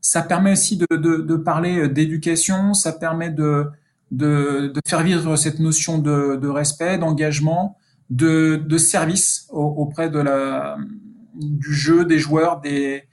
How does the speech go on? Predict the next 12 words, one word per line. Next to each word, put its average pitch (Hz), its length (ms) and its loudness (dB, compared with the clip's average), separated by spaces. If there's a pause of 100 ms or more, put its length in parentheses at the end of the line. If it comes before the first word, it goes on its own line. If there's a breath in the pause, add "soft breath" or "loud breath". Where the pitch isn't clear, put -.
(240)
des 139 120 0
clubs. 156 400 2 (400)
Et 143 60 -2
il 147 60 4
se - 60 2
trouve 151 140 -2
que 147 120 -4
c'est 156 340 4
notre 160 440 4
activité, 147 580 -2
hein. 151 220 -2
Euh, 139 440 -10